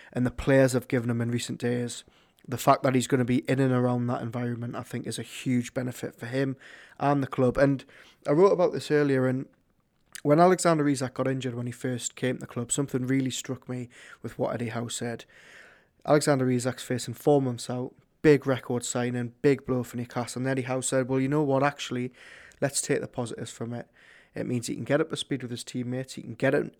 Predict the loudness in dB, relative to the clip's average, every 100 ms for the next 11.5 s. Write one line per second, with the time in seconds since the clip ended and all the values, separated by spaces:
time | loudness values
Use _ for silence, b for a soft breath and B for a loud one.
0 | _ -8 -6 -2 -2 -4 -2 0 0 -2
1 | -8 -2 -2 0 0 0 0 -4 -4 -2
2 | 2 4 4 0 -2 -4 -4 -4 -8 -8
3 | B B B B B B B 2 4 6
4 | 6 8 8 8 4 4 2 0 -6 -6
5 | -6 -6 -8 -6 -4 -2 -4 -6 -6 -6
6 | -8 -6 -4 -4 -4 -4 0 0 0 -2
7 | 0 4 6 4 2 0 0 -2 0 0
8 | -2 -2 -4 -4 -8 -8 -10 B B B
9 | B B B B _ _ _ _ _ -8
10 | -6 -2 -2 -2 -6 -6 -4 -2 -4 -6
11 | -6 -6 -6 -8 -10